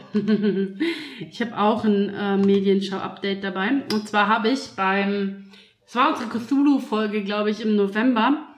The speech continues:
hab ich das Arkham Horror Kartenspiel vorgestellt. Und da haben der Jurist und ich mittlerweile eine weitere, also ein Erweiterungspack quasi gekauft, ein weiteres Szenario, ein,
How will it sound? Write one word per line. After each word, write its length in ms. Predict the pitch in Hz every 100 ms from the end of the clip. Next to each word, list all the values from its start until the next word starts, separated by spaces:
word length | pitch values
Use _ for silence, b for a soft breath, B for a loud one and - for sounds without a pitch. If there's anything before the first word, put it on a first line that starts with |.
| B B B B B
hab 360 | 226 233 -
ich 220 | - 240 240
das 180 | 220
Arkham 540 | - 202 262 262 233 208
Horror 560 | 226 226 202 190 190 -
Kartenspiel 920 | 190 185 185 190 - 202 190 185 190 - -
vorgestellt. 880 | 202 190 190 - 185 - 110 - B B B B B B
Und 560 | - 226 226 220 208 -
da 220 | 214 208
haben 280 | 220 214 208
der 80 | 202
Jurist 340 | 196 196 -
und 160 | 190 -
ich 260 | 359 -
mittlerweile 600 | 262 247 214 214 208 208
eine 340 | 202 196 196 190
weitere, 720 | 196 196 208 196 190 190 190
also 220 | 196 196
ein 240 | - 196 196
Erweiterungspack 1080 | 190 202 311 277 254 - - 240 240 - -
quasi 360 | 226 220 214
gekauft, 400 | 208 208 208 208
ein 160 | 185 190
weiteres 440 | 190 196 190 -
Szenario, 800 | - 190 190 202 233 233 220 226
ein, 260 | - 190 185